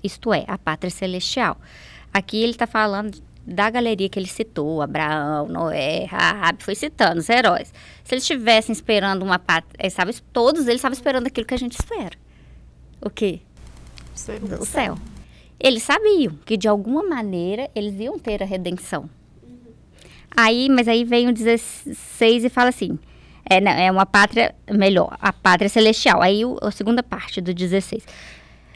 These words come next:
Speaker 1: "Por essa razão, Deus não se envergonha de ser chamado o Deus deles, e isso lhe, e lhes preparou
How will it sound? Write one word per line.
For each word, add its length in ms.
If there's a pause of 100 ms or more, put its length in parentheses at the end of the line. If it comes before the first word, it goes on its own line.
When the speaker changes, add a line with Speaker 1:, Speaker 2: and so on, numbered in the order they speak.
(160)
Speaker 1:
"Por 160
essa 360
razão, 500
Deus 380
não 640
se 320
envergonha 720
de 100
ser 240
chamado 880 (260)
o 80
Deus 600
deles, 560
e 300
isso 360
lhe, 160 (300)
e 540 (240)
lhes 340 (480)
preparou 840